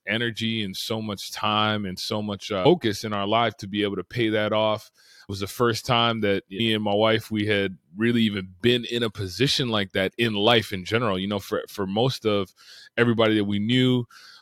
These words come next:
um, most of our lives, people were in debt and people were kinda, like, struggling with debt. So we never really been in this position where we didn't have to,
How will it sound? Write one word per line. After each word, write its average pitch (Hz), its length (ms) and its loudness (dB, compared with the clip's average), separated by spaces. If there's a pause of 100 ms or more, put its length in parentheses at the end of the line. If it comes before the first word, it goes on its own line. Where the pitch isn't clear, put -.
um, 98 280 2
most 120 260 4
of 107 80 -2
our 107 160 6
lives, 120 540 4
people 120 400 0
were 117 240 2
in 104 120 -6
debt 113 300 2
and 95 100 -20
people 110 240 -6
were 107 120 -2
kinda, 110 260 -4
like, 101 220 -2
struggling 113 420 -2
with 104 160 -6
debt. 107 180 -2
So - 140 -8
we 117 100 -6
never 117 280 -4
really 113 260 -2
been 113 220 -4
in 113 80 -8
this 107 160 -10
position 104 560 -8
where 101 260 0 (400)
we 117 160 0
didn't 113 280 -2
have 107 320 -4
to, 101 360 -6